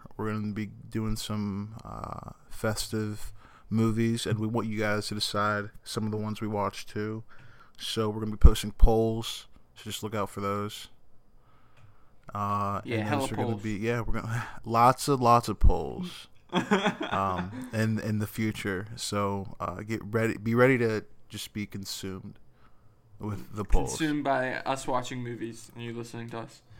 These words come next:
Speaker 1: Yeah.
Speaker 2: Um, <laughs>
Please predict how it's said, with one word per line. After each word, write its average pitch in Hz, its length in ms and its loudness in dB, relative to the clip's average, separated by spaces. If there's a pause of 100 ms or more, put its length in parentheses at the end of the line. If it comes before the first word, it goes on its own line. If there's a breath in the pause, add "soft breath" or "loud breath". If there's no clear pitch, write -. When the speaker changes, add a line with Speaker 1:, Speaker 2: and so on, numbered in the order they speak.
(680 soft breath)
Speaker 1:
Yeah. 127 140 -4 (100)
Speaker 2:
Um, 131 320 -2 (1040 loud breath)
<laughs> - 40 -16